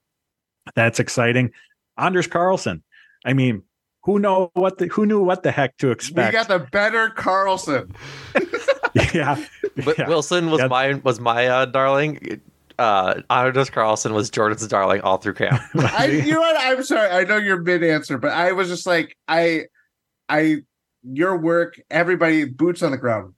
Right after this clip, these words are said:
Speaker 2: We love it. But I was also just like, it is training camp. Just let's get this kid a break. <laughs> You know, you, you, like, obviously, too,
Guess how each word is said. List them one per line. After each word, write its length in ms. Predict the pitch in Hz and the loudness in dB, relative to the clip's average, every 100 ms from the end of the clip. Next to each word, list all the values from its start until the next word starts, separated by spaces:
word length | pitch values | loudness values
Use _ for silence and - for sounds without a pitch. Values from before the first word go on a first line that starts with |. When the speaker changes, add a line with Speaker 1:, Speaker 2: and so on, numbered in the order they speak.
| - | -8
Speaker 2:
We 120 | 123 | -2
love 320 | 123 117 95 | 0 0 -2
it. 120 | - _ - _ _ _ - - | -10 _ -20 _ _ _ -20 -4
But 100 | 156 | 2
I 100 | 147 | 4
was 100 | 147 | 4
also 240 | 160 156 147 | 2 0 -4
just 180 | 127 | -4
like, 260 | 135 120 - - | -2 -2 -2 0
it 180 | 180 | 2
is 200 | 185 160 | 2 0
training 400 | - 147 135 131 | -2 0 0 0
camp. 280 | 131 127 110 - | -2 -2 -2 -6
Just 240 | 156 - | -8 -2
let's 220 | 165 170 - | 0 0 -2
get 220 | 175 165 | -4 -2
this 160 | 147 | -4
kid 260 | 131 160 135 | -4 -2 -2
a 60 | 98 | -2
break. 500 | - 131 131 - - | -4 -4 -4 -6 -6
<laughs> 40 | - | -2
You 300 | 254 269 226 | 0 2 2
know, 220 | 202 185 | 2 -2
you, 200 | 170 175 | 0 0
you, 520 | 160 170 160 277 349 285 | 0 -2 -2 -4 -8 0
like, 260 | 175 170 - | 0 0 -2
obviously, 500 | 165 185 175 175 147 | 0 2 0 0 -2
too, 380 | 160 156 123 | 0 0 0